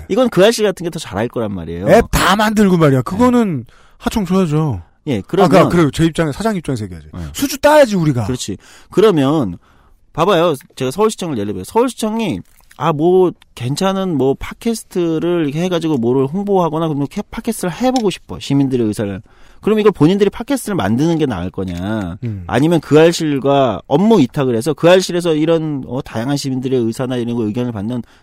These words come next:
Speaker 1: 팟캐스트의 코너 하나를 해주십시오라고
Speaker 2: 음.
Speaker 1: 업무를
Speaker 2: 음.
Speaker 1: 위탁하는 게 나을 거냐.
Speaker 2: 음.
Speaker 1: 이게 하청 영역일 수도 있지만 이걸 보통 위탁이라고 해요. 자기 업무를, 행정에 보통 자기 업무를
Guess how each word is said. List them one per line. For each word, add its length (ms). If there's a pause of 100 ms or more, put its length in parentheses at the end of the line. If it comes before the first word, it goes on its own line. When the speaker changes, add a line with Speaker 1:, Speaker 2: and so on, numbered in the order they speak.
(100)
Speaker 1:
팟캐스트의 480
코너 240
하나를 220
해주십시오라고 580 (500)
Speaker 2:
음. 40
Speaker 1:
업무를 600 (300)
Speaker 2:
음. 180
Speaker 1:
위탁하는 560
게 80
나을 200
거냐. 200 (340)
Speaker 2:
음. 400
Speaker 1:
이게 80
하청 520
영역일 420
수도 180
있지만 160
이걸 140
보통 320
위탁이라고 640
해요. 140
자기 320
업무를, 640 (160)
행정에 400
보통 260
자기 220
업무를 380